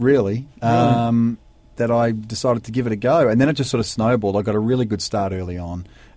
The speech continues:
Speaker 1: um, was relatively prolific early in, in my stand-up days.
Speaker 2: How old were you?
Speaker 1: Um, I didn't start till I was twenty-two,
Speaker 2: Okay.
Speaker 1: twenty-one, twenty-two.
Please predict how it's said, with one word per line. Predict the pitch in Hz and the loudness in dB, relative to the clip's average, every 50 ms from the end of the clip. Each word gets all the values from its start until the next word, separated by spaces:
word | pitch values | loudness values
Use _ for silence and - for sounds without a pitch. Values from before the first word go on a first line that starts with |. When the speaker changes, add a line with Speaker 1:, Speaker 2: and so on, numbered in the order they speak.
| - - | -16 -10
Speaker 1:
um, | 107 101 101 98 98 101 107 - | -8 -6 -4 -2 -4 -4 -4 -4
was | 113 110 104 95 - - - - - - - - - - - - 113 | -4 -4 -4 -4 -6 -8 -10 -16 -20 -20 -20 -20 -20 -20 -18 -14 -8
relatively | 110 127 131 143 143 135 110 123 107 110 110 107 101 | -2 2 2 2 2 2 0 -2 -2 0 0 0 -2
prolific | 95 - - - 110 110 107 107 - 113 - 107 | -4 -6 -6 -4 -2 -2 -2 -2 -6 -6 -4 -2
early | 107 104 107 113 120 120 117 110 90 104 | -2 0 0 0 -2 -2 -2 -4 -4 -2
in, | 104 107 104 101 - | -2 -2 -2 -2 -4
in | 110 101 101 | -6 -4 -4
my | 101 95 | -4 -6
stand-up | - - - 101 104 104 104 110 - | -6 -8 -6 -6 -4 -6 -6 -6 -6
days. | 107 104 | -4 -2
Speaker 2:
How | 156 | 0
old | 151 147 147 139 139 | 2 2 0 0 0
were | 139 | -2
you? | 131 127 127 127 127 123 123 120 - - - - | -2 -2 -2 -4 -4 -6 -6 -8 -12 -16 -8 -4
Speaker 1:
Um, | 120 120 120 120 123 120 117 120 120 127 | -2 0 0 0 0 0 0 -2 -2 -2
I | |
didn't | 131 147 175 - | -2 -2 -2 -2
start | - 156 147 131 | 0 0 0 0
till | - 135 | 0 -2
I | 117 | -2
was | - | -2
twenty-two, | - - 127 123 113 104 - - 113 104 98 92 90 - | -2 -4 -2 -2 -2 -2 -2 -2 -2 -2 -2 -4 -6 -8
Speaker 2:
Okay. | 175 160 - - | -12 -14 -8 -6
Speaker 1:
twenty-one, | 127 117 117 113 107 104 | -4 -2 -2 -2 -2 -4
twenty-two. | - - 107 101 95 - - 101 92 90 90 | -4 -6 -8 -8 -10 -8 -8 -8 -8 -8 -8